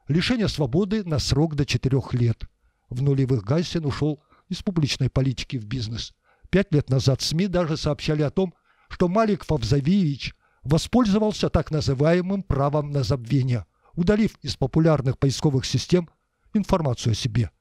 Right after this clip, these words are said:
Более того, кадры, которые вы видите на экранах, архивные, сегодня мало кто знает, как выглядит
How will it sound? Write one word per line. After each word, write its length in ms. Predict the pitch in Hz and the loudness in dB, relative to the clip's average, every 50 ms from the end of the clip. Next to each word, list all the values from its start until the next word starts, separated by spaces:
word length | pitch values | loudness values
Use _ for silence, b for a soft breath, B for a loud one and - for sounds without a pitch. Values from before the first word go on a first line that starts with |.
| _ - - | _ -6 0
Более 300 | 147 233 254 226 190 156 | 2 4 4 4 4 4
того, 360 | - 156 127 151 147 117 - - | 4 2 4 4 2 2 0 0
кадры, 480 | - 185 214 220 165 160 123 120 98 - _ | 2 4 4 4 4 2 0 0 -2 -4 _
которые 420 | - - 147 139 - 160 143 143 143 | -8 -4 -4 -2 0 0 0 2 2
вы 140 | 127 156 | 2 2
видите 420 | 151 135 165 151 123 139 - - 143 | 2 4 2 2 2 2 2 2 2
на 160 | 139 143 139 | 2 2 2
экранах, 480 | 135 - 147 143 135 131 127 120 - 156 | 2 2 2 0 2 0 -2 -2 -2 -2
архивные, 500 | 151 - - - 165 143 139 127 123 120 | -2 -2 0 2 0 2 2 0 -2 0
сегодня 400 | - - 175 220 254 208 220 214 | 0 0 2 2 2 0 0 0
мало 260 | 202 208 190 151 139 | 0 0 2 0 0
кто 200 | - - 156 139 | 0 0 0 0
знает, 340 | 98 135 151 143 131 - - | 2 2 0 0 0 0 2
как 220 | - 180 - - | 2 2 2 4
выглядит 480 | - 202 180 180 190 175 196 196 - | 4 4 6 4 4 4 4 2 0